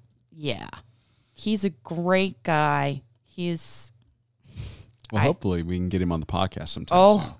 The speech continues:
Speaker 1: he said once he would come on the podcast.
Speaker 2: So we'll have to make that happen.
Speaker 1: And, th-, and, and, you know, like, if he could show us, like, an American Ninja workout, maybe that would help with cross-training.
Speaker 2: Couldn't hurt, that's
Speaker 1: Yeah.
Speaker 2: for sure. I mean, it'll
Speaker 1: So,
Speaker 2: hurt.
Speaker 1: it will <laughs> hurt.
Speaker 2: But it w-,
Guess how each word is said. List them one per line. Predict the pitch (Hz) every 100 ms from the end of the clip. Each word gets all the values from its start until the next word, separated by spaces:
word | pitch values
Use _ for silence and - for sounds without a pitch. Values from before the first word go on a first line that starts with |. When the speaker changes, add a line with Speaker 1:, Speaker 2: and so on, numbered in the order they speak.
| - - -
Speaker 1:
he | - 247
said | - 233 269 214
once | 185 151 -
he | 185
would | 165 151 -
come | 180 180
on | 151
the | 135
podcast. | - 135 143 - - - -
Speaker 2:
So | - -
we'll | 76
have | 113 -
to |
make | 107 85
that | 82 80
happen. | - - - - -
Speaker 1:
And, | 151
th-, | - -
and, | 160 139 - -
and, | 139 139 -
you | 165
know, | 156 165
like, | 165 -
if | 151
he | -
could | - 151
show | - 80
us, | 78 - -
like, | 151
an | 165
American | 156 147 147 - 147 143
Ninja | 143 147
workout, | 147 147 151 156 151
maybe | 156 156 190
that | 233
would | 254 226
help | 233 196
with | -
cross-training. | - 233 - - - - - _ - - _
Speaker 2:
Couldn't | - 117 95
hurt, | 92 135 120
that's | - 147
Speaker 1:
Yeah. | 143
Speaker 2:
for | -
sure. | 120 123 98 -
I | 104
mean, | 110
it'll | 113 127 117
Speaker 1:
So, | 95
Speaker 2:
hurt. | 123 90 - - - -
Speaker 1:
it | 220
will | 240
<laughs> | 202
hurt. | 240 - 240 240 226 254 - - -
Speaker 2:
But | 92 - - - -
it | 98
w-, | 110